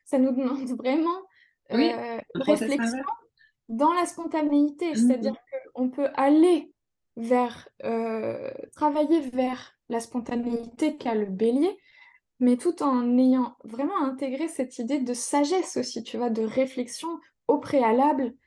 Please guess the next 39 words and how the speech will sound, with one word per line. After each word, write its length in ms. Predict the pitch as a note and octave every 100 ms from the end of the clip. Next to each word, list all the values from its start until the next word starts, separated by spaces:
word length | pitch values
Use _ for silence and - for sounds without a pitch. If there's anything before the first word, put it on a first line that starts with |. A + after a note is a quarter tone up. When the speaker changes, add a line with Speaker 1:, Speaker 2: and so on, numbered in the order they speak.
| _ _
Speaker 1:
pour 180 | C#4 -
pouvoir 420 | - A3+ B3 C4
foncer, 480 | - A#3+ A3+ - D4
agir 400 | A#3+ A3 C4 C#4
et 100 | A3
tout 120 | - G3+
défoncer. 460 | G#3+ A#3+ A#3 C#4+ - - B3+ - - -
<laughs> 0 |
Speaker 2:
<laughs> 1400 | B3 A3+ D#4+ - F4+ A#3+ D4+ - - - B3+ E4 D4 E4 - - _ _ _ _ - C#4+ A#3 - _ _ _ - - - - -
Oui, 320 | A3+ A#3 - _
bah, 160 | G#3+ A3+
il 80 | B3
y 40 |
a, 40 |
il 100 | A#3+
y 60 | A#3+
a 60 | A#3+
vraiment, 340 | C4+ C#4 D4
en 40 |
fait, 160 | A#3 G#3+
voilà, 260 | G#3+ F#3+ F3+
je 80 |
trouve 180 | - F#3
cette 340 | - A3+ - G3+
idée 180 | G3 A3+
de 140 | F#3+
le, 380 | F#3+ F#3 F3 - - - _ _ _ _ _
tu 80 | -
vois, 140 | G#3 G#3
de 100 | G3
mots 180 | G3
de 120 | A3 G#3+
conciliation, 840 | A3 A3 A#3 A3 G#3 G#3 B3 C4
justement, 720 | A#3+ - G#3 G3 A3 C4 - -
d'être, 440 | F#3+ G3+ G3 -
euh, 200 | G3 F#3+
authentiquement 1000 | - G3 G3 A3 A3 A3 A#3+ - A3 A3 A3
moi 600 | A3 A3+ A3+ A3+ A3+ -
en, 460 | F#3 F3+ F3+ F3